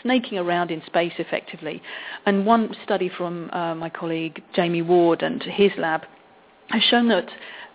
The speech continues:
visual spatial synesthetes that have numbers represented out in space actually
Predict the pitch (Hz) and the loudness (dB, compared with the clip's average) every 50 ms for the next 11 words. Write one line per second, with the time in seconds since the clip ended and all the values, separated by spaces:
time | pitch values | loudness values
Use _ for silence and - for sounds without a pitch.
0 | - 214 202 196 180 - - 202 190 - 180 - 196 185 170 - - 175 180 - | 0 0 2 2 2 2 2 2 2 2 -2 -2 -2 -4 -4 -2 -4 -4 -4 -6
1 | - - - _ - - - - - 175 - 180 185 190 196 208 208 180 170 156 | -10 -18 -8 _ -2 -2 -2 -2 -4 -4 -2 0 2 4 4 4 4 4 4 4
2 | 165 - 185 180 170 - - 180 185 175 175 - 170 160 165 165 165 - - 180 | 2 2 2 2 2 2 0 -2 -2 -2 -2 -2 -2 0 0 0 -2 -4 -6 -10
3 | 170 - - - - 180 165 - - 180 - - - - - - - - 233 - | -12 -12 -6 0 4 4 4 4 0 -4 -12 -14 -16 -16 -16 -14 -4 -2 0 0
4 | - - - 254 | 0 0 -2 -2